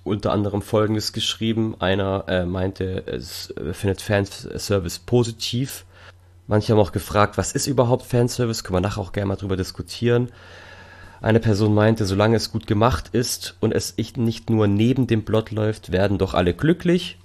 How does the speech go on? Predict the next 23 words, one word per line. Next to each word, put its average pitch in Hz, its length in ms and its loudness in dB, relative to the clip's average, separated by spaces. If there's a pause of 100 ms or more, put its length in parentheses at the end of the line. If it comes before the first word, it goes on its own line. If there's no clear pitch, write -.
(120)
Oder 139 320 2
Fragezeichen 127 800 -2
und 104 360 -4
ein 87 120 -2
Zwinker-Smiley. 123 920 2
<laughs> - 40 -20 (500)
Ähm, 104 680 4 (1400)
ähm, 107 320 6
einer 113 240 6
schreibt, 104 400 0
wundervoll. 131 720 4 (100)
Er - 100 -2
findet 101 340 -2
Fanservice 95 460 -6
wundervoll, 113 480 2
wenn 104 160 4
er 104 240 4
wie 101 160 -2
im 101 140 2
neuen 101 240 6
Spider-Man 101 640 2
Generation 101 680 2
verbindet. 139 640 -2